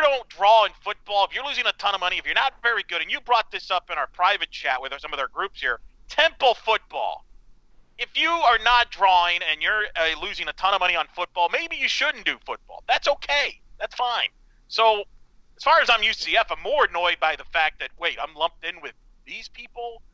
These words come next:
then why am I not lumped in with the Power Five? So I think that's more the U C F fan attitude. That's the, that you asked me about the U C F fan. Um,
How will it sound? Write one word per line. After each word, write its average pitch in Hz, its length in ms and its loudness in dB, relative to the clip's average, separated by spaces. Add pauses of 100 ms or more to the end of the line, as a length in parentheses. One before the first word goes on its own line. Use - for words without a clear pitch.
(380)
then 151 320 2 (180)
why 165 180 2
am 180 60 2
I 180 60 2
not 170 260 4
lumped 160 280 -4
in 156 180 -6
with 143 140 -12
the - 60 -20
Power 151 340 -2 (120)
Five? 165 440 4 (480)
So 165 300 0 (280)
I 151 80 -4
think 202 180 -2
that's 180 280 0
more 170 180 -2
the 139 140 -8
U 156 100 -12
C 151 180 -8
F 131 160 -4
fan 135 300 -4
attitude. 135 400 -2
That's 151 220 -2
the, 135 260 -12
that - 160 -10
you 143 60 -4
asked 196 240 2
me 196 60 -2
about 165 180 -2
the 160 60 -14
U 156 60 -12
C 139 160 -10
F 113 80 -6 (120)
fan. 139 340 -2 (560)
Um, 110 380 -6